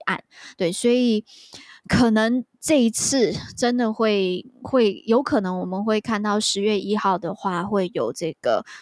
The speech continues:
美国政府关闭。那上一次就是在川普跟裴洛西的那一次，就是盖墙的事件嘛，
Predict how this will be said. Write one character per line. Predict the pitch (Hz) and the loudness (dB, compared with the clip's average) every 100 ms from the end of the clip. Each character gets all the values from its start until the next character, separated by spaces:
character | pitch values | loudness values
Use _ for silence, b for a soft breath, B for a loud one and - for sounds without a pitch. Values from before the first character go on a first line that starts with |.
| B | B
美 | 180 175 190 | -8 -2 2
国 | 202 | 2
政 | 202 233 | 2 0
府 | 202 175 | -2 -6
关 | - 180 180 | -2 -2 -2
闭。 | 196 180 | -4 -2
那 | 254 254 B - | -2 -2 B -8
上 | - 370 277 | -2 0 2
一 | |
次 | 240 - 285 202 226 b - | 0 -2 0 0 -2 b -4
就 | 247 | -2
是 | 240 | 0
在 | 247 254 | 0 0
川 | - 269 | 0 0
普 | 277 190 | 2 2
跟 | 208 | 0
裴 | 233 202 | 0 2
洛 | 208 214 | 4 4
西 | 202 202 | 2 0
的 | 196 | -2
那 | 190 202 | 0 0
一 | 185 | 0
次， | 185 202 | -2 -4
就 | 190 | -2
是 | 214 | -2
盖 | 214 226 | 0 -2
墙 | 196 - 160 | -2 -6 -10
的 | 185 | -8
事 | - | -8
件 | 180 185 90 | -6 -4 -4
嘛， | 82 | -8